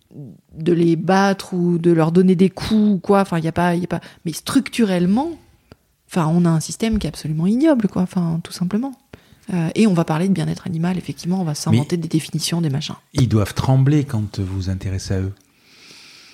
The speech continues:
Speaker 1: Ah bah, je sais
Speaker 2: C'est
Speaker 1: pas s'ils tremblent, mais en tout cas, euh, oui, enfin, nous, ça
Speaker 2: Enfin,
Speaker 1: nous
Speaker 2: je veux dire, quand
Speaker 1: intéresse.
Speaker 2: on, <laughs> voilà, non, non, mais bien sûr. Non, non, mais ce que je veux dire, à un moment, ils doivent quasiment dire, « Non, mais c'est pas vrai, c'est de la fake news. »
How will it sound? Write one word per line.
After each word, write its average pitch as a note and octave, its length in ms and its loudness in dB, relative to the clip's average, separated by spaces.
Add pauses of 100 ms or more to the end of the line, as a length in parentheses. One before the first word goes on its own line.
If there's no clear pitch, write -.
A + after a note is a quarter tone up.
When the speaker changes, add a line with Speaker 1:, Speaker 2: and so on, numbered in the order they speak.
(280)
Speaker 1:
Ah F3+ 60 0
bah, F#3 60 4
je E3+ 80 -2
sais F#3 100 -4
Speaker 2:
C'est F3+ 80 2
Speaker 1:
pas F3 60 2
s'ils F3 240 -4
tremblent, A3+ 400 0
mais E3+ 160 0
en E3 100 -4
tout - 80 -14
cas, F#3 400 0
euh, - 20 -2
oui, F#3+ 280 -2
enfin, D#3+ 180 -6
nous, E3 80 -4
ça - 140 -8
Speaker 2:
Enfin, - 0 -
Speaker 1:
nous A#2+ 100 2
Speaker 2:
je B2 60 4
veux C3 40 4
dire, - 80 -2
quand C3 80 4
Speaker 1:
intéresse. B2+ 280 -2 (140)
Speaker 2:
on, C#4 40 -4
<laughs> - 20 -6
voilà, A#2 220 2
non, A#2+ 120 0
non, A#2 40 0
mais G2 100 -2
bien G#2+ 140 0
sûr. C3+ 160 0 (300)
Non, B2+ 100 4
non, A#2 80 2 (240)
mais A2+ 80 -2
ce - 100 -4
que C#3 60 2
je A#2 60 2
veux B2 80 -2
dire, C#3 120 2
à B2 40 4
un A2+ 40 2
moment, B2 280 2
ils C#3 100 0
doivent G2 220 -4 (260)
quasiment A2 440 0
dire, « A2 200 -2
Non, G2+ 100 -2
mais F#2 80 -4
c'est - 140 -8
pas G2+ 160 -4
vrai, G2+ 240 -2
c'est - 140 -12
de D#2 40 -8
la E2+ 80 -4
fake - 240 -4
news. » B2 140 0